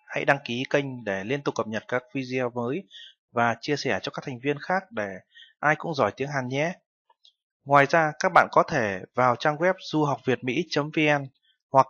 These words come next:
seoul chấm edu chấm V N để tìm thêm một số tin tức bổ ích cho mình và người thân về các chương trình đầy ý nghĩa.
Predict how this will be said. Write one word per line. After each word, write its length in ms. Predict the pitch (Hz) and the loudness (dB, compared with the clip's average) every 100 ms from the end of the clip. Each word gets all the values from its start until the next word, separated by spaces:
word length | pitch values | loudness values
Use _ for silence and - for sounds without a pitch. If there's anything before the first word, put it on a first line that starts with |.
| _ - | _ -12
seoul 600 | - 170 160 156 151 147 143 - | 0 2 4 2 0 -6 -12 -8
chấm 180 | - 143 | -4 -2
edu 360 | 151 156 151 143 | 2 4 4 2
chấm 240 | 139 143 | 0 0
V 60 | 151 151 143 | 0 2 2
N 100 | 135 - _ _ _ - | 0 -8 _ _ _ 4
để 180 | 123 101 | 4 6
tìm 180 | 131 123 - | 2 -2 -2
thêm 240 | 170 165 | -2 -2
một 120 | 131 | -2
số 260 | - 127 147 | -2 -2 0
tin 160 | 165 151 | -2 -2
tức 160 | 185 _ | -4 _
bổ 160 | 107 90 | 0 2
ích 140 | 165 - | 0 0
cho 120 | 156 | 2
mình 300 | 143 135 117 120 | 4 2 0 0
và 80 | 120 | 0
người 180 | 117 | 0
thân 260 | 131 147 131 - _ _ _ | 0 0 0 -12 _ _ _
về 120 | 127 123 | 2 2
các 140 | 147 - | 2 0
chương 160 | 151 | 0
trình 340 | 147 127 110 117 | 2 0 -2 -2
đầy 140 | 113 | 0
ý 180 | 101 123 | 0 -2
nghĩa. 260 | 139 151 | 2 2